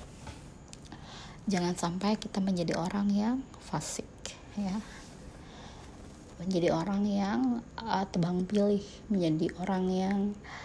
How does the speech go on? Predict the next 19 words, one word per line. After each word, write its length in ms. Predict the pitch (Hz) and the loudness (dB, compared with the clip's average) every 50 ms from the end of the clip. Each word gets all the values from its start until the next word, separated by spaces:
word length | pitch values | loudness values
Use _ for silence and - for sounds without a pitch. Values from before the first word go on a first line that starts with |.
| - - - - - - - - - - - - | -12 -12 -12 -12 -14 -14 -16 -16 -16 -16 -14 -10
separoh-separoh 1000 | - - - - 170 165 - - - - - - 170 170 175 90 90 - - - | -8 -6 -2 0 2 2 2 2 0 0 2 4 4 4 4 4 2 2 0 -2
gitu, 400 | - - - - - - - - - - | -2 -6 -10 -12 -8 -6 -4 -4 -4 -2
tanggung. 720 | - 143 156 165 175 175 175 160 165 165 160 160 151 160 - - - - - - - - - - - - - | 2 2 4 4 4 4 4 4 4 4 6 4 4 2 0 -6 -12 -16 -16 -16 -16 -16 -16 -16 -14 -8 -6
Tapi 140 | - - - | -4 -4 -4
kita 240 | - - - 165 170 | -2 0 2 2 2
harus 80 | 180 - | 2 2
sepenuhnya 480 | - - 165 170 160 156 185 185 214 269 277 - - - - - - - - - - - - - - - - | 2 2 2 2 2 2 2 2 2 0 -2 -4 -10 -12 -10 -10 -10 -10 -10 -12 -12 -14 -16 -16 -8 -4 0
mengabdikan 560 | 180 180 170 165 156 160 175 190 - 180 170 | 0 2 2 0 0 -2 -2 -2 0 0 0
diri 240 | 160 175 - 180 180 | 0 0 -2 -2 -4
kita 400 | - - 156 156 - - 165 180 202 214 220 - - - - - - - - 202 175 170 170 170 165 156 | -4 -4 -4 -4 -2 0 0 0 0 -2 -6 -8 -14 -16 -18 -18 -18 -12 -8 -6 -6 -6 -6 -4 0 2
dalam 560 | 165 160 160 170 165 160 175 175 185 190 190 - - - - - - - - - - - - - - - - | 4 4 6 4 4 4 2 2 0 0 -2 -6 -10 -14 -16 -14 -14 -14 -16 -16 -16 -18 -16 -16 -8 -2 0
menjadi 480 | 208 175 180 185 170 170 160 160 185 | 2 2 4 4 4 4 4 4 4
seorang 400 | 175 - - 180 180 185 175 - | 2 0 0 -2 -2 -2 -2 -2
Islam 400 | - 151 - - 156 160 185 185 | -2 -2 2 2 2 4 2 2
yang 80 | 180 180 | 0 0
sesungguhnya, 800 | 156 - - - - 196 190 190 185 180 180 - 190 180 170 160 - - - - - - - - - - - - - - - - | 0 0 0 0 2 2 2 2 2 2 0 0 -2 -2 -2 -4 -6 -10 -14 -14 -14 -14 -14 -12 -14 -14 -14 -14 -14 -8 -4 0
benar-benar 560 | - 151 151 143 147 165 156 151 156 156 151 | 2 4 4 4 2 2 2 2 2 2 0
secara 320 | - - - - 151 151 156 | -2 -2 0 2 2 2 2
keseluruhan, 880 | - - - - - 156 156 156 - - 165 - - - 185 208 247 | -2 -4 -6 -4 0 0 2 2 0 0 -4 -6 -4 -2 0 2 2